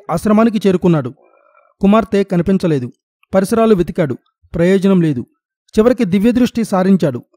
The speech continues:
విషయం అర్థమైంది. కోపోద్రికుడయ్యాడు. బంధుమిత్ర సపరివార సమేతంగా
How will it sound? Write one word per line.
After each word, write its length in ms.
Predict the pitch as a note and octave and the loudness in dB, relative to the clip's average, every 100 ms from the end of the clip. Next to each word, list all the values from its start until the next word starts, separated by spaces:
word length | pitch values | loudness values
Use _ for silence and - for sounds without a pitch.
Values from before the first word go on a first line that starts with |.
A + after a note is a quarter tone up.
| - | -8
విషయం 420 | E3+ F3 G3 F3+ - - | -4 -2 2 0 0 -8
అర్థమైంది. 540 | D#3+ C#3+ E3+ E3 C3 A#2 _ _ _ _ - | -8 0 2 2 0 -6 _ _ _ _ 0
కోపోద్రికుడయ్యాడు. 840 | G#3 A3+ A3 G#3+ G#3 F3+ D#3 A#2+ - _ _ _ G3 | 2 4 2 2 2 2 0 -4 -10 _ _ _ 0
బంధుమిత్ర 540 | F#3 A3 A#3+ A#3+ A#3 | 2 4 4 2 2
సపరివార 480 | G3+ G#3 A#3 A3 G#3+ | 0 2 2 4 2
సమేతంగా 640 | G#3 G#3 A3 A3 G#3 E3+ | 2 0 2 2 2 0